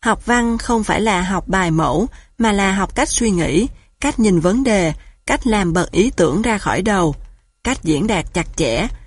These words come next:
cách cụ thể hóa một vấn đề trừu tượng, cách nắm vấn đề và xoay quanh vấn đề như xay lúa để hạt thóc nhả ra hạt gạo. Học văn chính là để mở cái đầu suy luận,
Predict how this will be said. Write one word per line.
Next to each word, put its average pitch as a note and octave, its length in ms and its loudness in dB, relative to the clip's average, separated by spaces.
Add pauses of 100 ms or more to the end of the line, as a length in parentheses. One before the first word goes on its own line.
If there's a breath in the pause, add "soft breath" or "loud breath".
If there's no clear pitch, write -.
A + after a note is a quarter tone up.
(180 soft breath)
cách D#4 220 -2
cụ - 220 0
thể C#3+ 220 0
hóa G3+ 360 0
một A3 180 4
vấn G#3+ 180 2
đề G3+ 180 4
trừu F#3 260 2
tượng, D3 340 0 (540)
cách B3+ 200 -2
nắm G3+ 220 2
vấn A#3+ 240 2
đề F#3 280 4 (260 loud breath)
và G#3 240 2
xoay A#3+ 260 -2
quanh A#3 220 0
vấn A3+ 260 2
đề F#3+ 280 4
như F#3+ 180 4
xay G3 260 0
lúa F3+ 320 2 (340 loud breath)
để E3 160 4
hạt A#3+ 280 0
thóc B3+ 260 -2
nhả F#3 260 0
ra G#3+ 240 0
hạt G3 320 -2
gạo. C#3+ 340 -2 (1040)
Học G3+ 200 -2
văn G3+ 340 0
chính A3 240 2
là G#3 220 2
để D3 220 0
mở F#3 340 0
cái B3 140 -2
đầu F#3 240 2
suy A3 280 0
luận, E3+ 320 -2